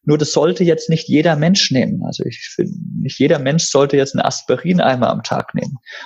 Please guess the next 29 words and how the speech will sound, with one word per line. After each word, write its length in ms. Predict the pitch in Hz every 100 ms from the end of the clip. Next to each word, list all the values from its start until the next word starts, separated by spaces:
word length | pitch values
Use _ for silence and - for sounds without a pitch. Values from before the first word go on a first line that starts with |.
| -
Sondern 200 | 117 120
wenn 120 | 120
man 120 | 113
Kopfschmerzen 800 | - 165 165 - 170 165 165 156
hat, 120 | 139 -
dann 360 | 127 139 175 202 - _ _ _ _ _ _ _ _ _ -
kann 200 | - 135
eine 140 | 151
Aspirin 520 | 151 - - 131 127 120
helfen. 460 | 110 - - - _ _ _ _ _ _ _ _ _ _
Aber 220 | 117 113
nicht 320 | 127 135 -
generell. 640 | - 127 123 - - 87 87
Und 160 | 90
im 100 | 113
Yoga, 440 | 120 120 160 202 202 - - - _ _ -
Nackenübungen 1300 | - - 120 - - 185 175 180 185 185 202 226 - - - _
kann 180 | - 233
jeder 260 | 311 302
Mensch 280 | 135 - -
machen. 320 | - - - _
Das 160 | - -
tut 180 | -
jedem 340 | - 151 160 139
Nacken 540 | 139 - - 143 135
gut, 340 | - 156 165 - - - - _
wenn 120 | 131
er 220 | 127 120 -
locker 580 | 117 123 - 135 120